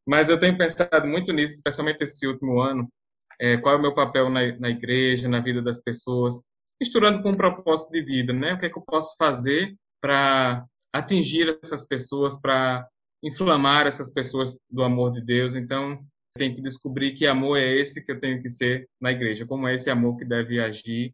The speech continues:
e evangelizar para que chegue aos corações mais gélidos e fechados.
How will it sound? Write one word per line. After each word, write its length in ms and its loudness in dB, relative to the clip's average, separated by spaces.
e 220 -4
evangelizar 840 -2
para 160 -8
que 220 -12
chegue 360 -2
aos 200 0
corações 500 -2
mais 720 -4
gélidos 760 0
e 60 -8
fechados. 760 0